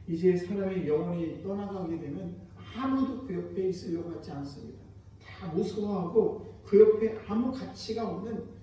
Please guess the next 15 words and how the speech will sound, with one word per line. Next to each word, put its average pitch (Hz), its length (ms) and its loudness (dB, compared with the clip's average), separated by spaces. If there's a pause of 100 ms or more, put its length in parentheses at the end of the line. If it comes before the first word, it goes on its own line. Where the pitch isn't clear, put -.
(140)
그런 202 320 4
육체에 170 380 -2
대해서 - 360 -2
아무도 185 680 0
탐내지 240 500 -6
않습니다. - 540 -10 (320)
그러나 214 540 -4
동물들 208 640 4
보세요. - 420 -10 (400)
우리가 175 240 4
먹을 175 260 4
것 - 140 2
같은 170 360 -2
그런 170 180 -4
동물들은요, 160 760 -6